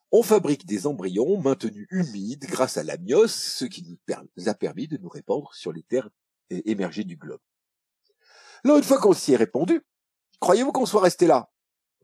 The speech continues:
Croyez-vous qu'on se soit contenté d'envahir les continents ? Bah que nenni. Vous savez ce que c'est, la famille. Il y en a toujours pour faire les intéressants.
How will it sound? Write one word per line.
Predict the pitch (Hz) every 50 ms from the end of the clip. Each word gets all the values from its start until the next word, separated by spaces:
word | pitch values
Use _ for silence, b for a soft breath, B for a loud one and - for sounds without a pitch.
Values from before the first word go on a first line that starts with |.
| - - - - _ _ _ _
Croyez-vous | - - 117 139 151 156 196 240 262
qu'on | 185 226 185
se | - 165
soit | 156 - 175 -
contenté | - - 202 196 - 214 202 196 - 240 240
d'envahir | 202 180 165 147 170 170 185 196 180
les | 160 156
continents ? | - 147 151 - - - 143 139 127 107 _ _ _ _ _
Bah | - 101 101
que | - - 117
nenni. | 113 139 156 170 185 175 - _ B B B B B B B
Vous | 113
savez | - 139 131
ce | - -
que | - 143
c'est, | - 165 160
la | 135 -
famille. | - 110 92 85 82 76 - _ _ _ _ _ _
Il | 107 127
y | 123
en | 113 107
a | 104 98
toujours | - - - 175 147 117 120 143 160 -
pour | - 107 -
faire | - 135 110
les | 95 90 80
intéressants. | 90 82 - 90 104 131 - - 160 131